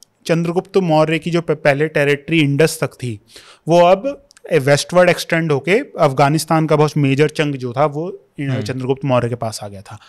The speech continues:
Speaker 1: और चंद्रगुप्त मौर्य ने सेल्यूकस निकेटर को, अ, ग्रीक सोर्सेज की माने तो पाँच सौ एलिफेंट्स दिए थे।
Speaker 2: इस पे मेरे को बात करनी है,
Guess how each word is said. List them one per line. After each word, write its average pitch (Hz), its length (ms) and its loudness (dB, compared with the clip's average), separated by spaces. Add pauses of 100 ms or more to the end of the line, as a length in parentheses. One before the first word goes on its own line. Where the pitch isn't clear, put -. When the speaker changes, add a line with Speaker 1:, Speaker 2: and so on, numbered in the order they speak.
(260)
Speaker 1:
और 147 60 -4
चंद्रगुप्त 180 520 0
मौर्य 165 260 0
ने 190 100 -2
सेल्यूकस 165 500 0
निकेटर 143 380 -4
को, 190 360 -4 (320)
अ, - 60 -18 (140)
ग्रीक 143 520 -2
सोर्सेज 170 400 -2
की 190 100 -4
माने 151 260 0
तो 208 100 -4
पाँच 156 360 0
सौ 165 100 -2
एलिफेंट्स 139 480 -4
दिए 107 140 -12
थे। - 220 -20 (1080)
Speaker 2:
इस - 160 -6
पे 175 140 0
मेरे 160 160 4
को 165 100 0
बात 107 280 0
करनी 98 240 -6
है, 101 100 -14